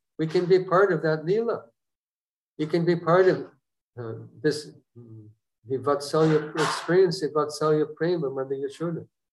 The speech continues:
the Sakya Prem of the Gwal Bals, the Madhurya Prem of the Gopis, the Manjaris, the Sakhis of Vrindavan. We can be part of those on, by this process of bhakti, <laughs> not by niskam karma,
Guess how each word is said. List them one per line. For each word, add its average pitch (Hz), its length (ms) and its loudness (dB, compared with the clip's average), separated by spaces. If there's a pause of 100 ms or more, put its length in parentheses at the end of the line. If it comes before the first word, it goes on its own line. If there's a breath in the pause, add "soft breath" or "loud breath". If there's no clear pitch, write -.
(200)
the 139 80 2
Sakya 156 400 0
Prem 170 640 2
of 120 100 -8
the 143 80 0
Gwal 143 340 2
Bals, 151 400 2 (540)
the 123 80 -6
Madhurya 147 580 2
Prem 165 320 2
of 120 120 -6
the 139 100 -4
Gopis, 143 580 -2
the 117 80 -8
Manjaris, 151 640 -2 (380)
the 117 80 -8
Sakhis - 720 -4 (460)
of 120 140 -8
Vrindavan. 135 600 -2 (760)
We 147 100 0
can 175 380 -2
be 170 180 2
part 214 320 2
of 220 100 4
those 156 220 2
on, 156 220 -4 (100)
by 160 140 4
this 214 260 2
process 202 800 0
of 156 180 -4
bhakti, 185 300 -2 (100)
<laughs> 165 80 -10
not 170 260 -2
by 165 180 6
niskam 156 600 0
karma, 165 420 4